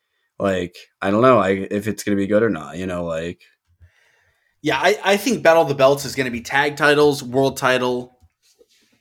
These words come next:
Speaker 2: and probably Jade, right? I'm assuming we're gonna get
Speaker 1: I, they
Speaker 2: Jade
Speaker 1: should pull
Speaker 2: cha-
Speaker 1: some B S and have, like, a Ring of Honor title on there somehow, like.
Speaker 2: Oh, no, no, no, it's not gonna be Jade, it's gonna be the F T W.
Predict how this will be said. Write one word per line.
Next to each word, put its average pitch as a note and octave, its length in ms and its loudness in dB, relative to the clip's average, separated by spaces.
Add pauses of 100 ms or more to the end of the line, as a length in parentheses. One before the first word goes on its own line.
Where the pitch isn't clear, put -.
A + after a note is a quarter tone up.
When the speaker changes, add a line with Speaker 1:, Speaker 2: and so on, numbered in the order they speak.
(160)
Speaker 2:
and B2 560 0 (1700)
probably A#2+ 540 -2
Jade, A#2 500 -6 (680)
right? C3+ 420 0 (300)
I'm C#3+ 100 2
assuming D#3 320 2
we're C3 100 0
gonna B2+ 140 -2
get B2 120 0
Speaker 1:
I, F#3 80 0
they F3 60 -8
Speaker 2:
Jade E3 220 0
Speaker 1:
should A#3 180 -4
pull F#3 120 -2
Speaker 2:
cha- E3 40 -4
Speaker 1:
some A#2+ 240 -6
B G#2+ 200 -4
S G#2 220 -4
and G#2 100 -6
have, G2+ 200 -2
like, F#2+ 220 -2
a F2+ 80 -2
Ring F#2 200 -2
of F2 100 -6
Honor E2+ 260 -4
title D#2 320 -6
on D2+ 180 -8
there D#2 160 -10
somehow, D#2 560 -8
like. F2+ 420 -4 (100)
Speaker 2:
Oh, D4 160 0
no, D4+ 120 2
no, C#4 120 2
no, A#3+ 160 -2
it's F#3+ 120 0
not G#3+ 120 -2
gonna F3+ 100 -6
be D3+ 80 -4
Jade, C3+ 180 -2
it's C3+ 80 -12
gonna D3 120 -4
be C3 60 -4
the B2 140 -4
F A2+ 80 -10
T - 120 -14
W. G#2 360 -8